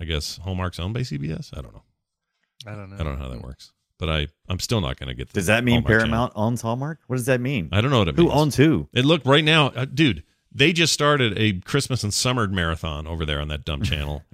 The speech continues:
Speaker 3: <laughs>
Speaker 1: and everyone's telling me about it 'cause my wife loves that crap. So it's on.
Speaker 2: Right.
Speaker 1: Yeah, it's on now. You can probably see what's her name, who's gonna spend, like, five days in jail or however.
Speaker 3: I'm not gonna lie. I'm not gonna lie. This pandemic has fast-tracked my desire for Christmas to arrive.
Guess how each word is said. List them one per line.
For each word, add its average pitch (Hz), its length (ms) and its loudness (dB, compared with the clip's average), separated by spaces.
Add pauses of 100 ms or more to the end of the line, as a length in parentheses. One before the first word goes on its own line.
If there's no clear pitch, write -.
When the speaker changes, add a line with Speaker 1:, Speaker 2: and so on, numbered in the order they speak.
(120)
Speaker 3:
<laughs> - 240 -20
Speaker 1:
and 98 120 -2
everyone's 127 400 2
telling 120 300 0
me 95 80 -2
about 82 240 0
it 80 40 -4
'cause 78 140 -10
my 80 120 -4
wife 85 280 2
loves 85 180 0
that 67 160 -8
crap. 73 280 -8
So 80 340 -8
it's - 140 -12
on. 92 160 -2
Speaker 2:
Right. 110 200 -4
Speaker 1:
Yeah, 78 220 -6 (120)
it's - 80 -16
on 101 160 -4
now. 104 220 -4 (520)
You 101 100 -6
can 104 60 -2
probably 117 220 2
see 127 160 2
what's 120 200 0
her 117 80 -2
name, 95 200 0
who's 87 160 -2
gonna 90 140 -2
spend, 92 360 -4
like, 87 180 -4
five 90 320 -4
days 90 180 0
in 87 80 -4
jail 90 260 0
or 76 140 -2
however. 82 220 -4
Speaker 3:
I'm 233 200 6
not 269 220 6
gonna 226 180 10
lie. 151 520 6
I'm 185 200 6
not 202 180 8
gonna 185 160 6
lie. 156 360 8
This 143 240 4
pandemic 131 800 4
has 101 320 4
fast-tracked 117 1000 2
my 90 220 0
desire 95 720 2
for 92 200 -2
Christmas 107 520 -2
to 90 200 -2
arrive. 78 720 2